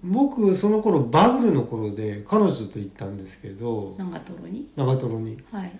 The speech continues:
Speaker 1: その頃ってやっぱね、あの、あの辺にね、おしゃれな、
Speaker 2: うん。
Speaker 1: ああいうの、なんていうのかな、宿があるんですよ。
Speaker 2: 宿？
Speaker 1: 宿っていうのは、その、あれ、なんていうの、あの、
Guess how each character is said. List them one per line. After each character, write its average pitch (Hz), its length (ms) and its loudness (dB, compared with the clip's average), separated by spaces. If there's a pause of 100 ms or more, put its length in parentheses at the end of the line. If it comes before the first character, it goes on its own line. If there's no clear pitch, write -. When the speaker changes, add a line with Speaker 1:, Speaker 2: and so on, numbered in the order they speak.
Speaker 1:
そ 277 180 2
の 294 140 4
頃 285 160 4
っ - 40 -2
て 143 100 -2
や 131 40 0
っ - 40 -6
ぱ 120 100 -6
ね、 107 340 -6
あ 190 140 2
の、 285 160 4 (240)
あ 190 60 0
の 233 180 2
辺 254 240 2
に 233 180 2
ね、 156 260 0
お 165 120 0
し - 100 -4
ゃ 262 80 4
れ 233 160 2
な、 110 400 -4 (100)
Speaker 2:
う 240 80 -8
ん。 95 300 -6 (340)
Speaker 1:
あ 165 100 -4
あ 196 40 2
い 214 40 2
う 202 40 2
の、 147 60 0
な 143 220 2
ん 277 120 0
て 233 140 -4
い - 20 2
う 160 60 2
の 131 100 0
か 110 140 -6
な、 101 280 -8 (1000)
宿 185 500 4
が 101 140 -6
あ - 20 -4
る 104 60 -6
ん 90 160 -14
で - 100 -20
す - 140 -20
よ。 - 760 -20
Speaker 2:
宿？ 196 320 -14 (440)
Speaker 1:
宿 143 320 4
っ - 20 -8
て - 160 -8
い 104 40 -4
う 104 40 -6
の 101 80 -8
は、 98 60 -10
そ - 160 -14
の、 98 160 -10 (480)
あ 131 120 0
れ、 113 80 0
な 151 140 2
ん 233 60 0
て 240 80 -2
い 123 60 0
う - 20 -2
の、 101 80 -6
あ 98 100 -10
の、 98 60 -14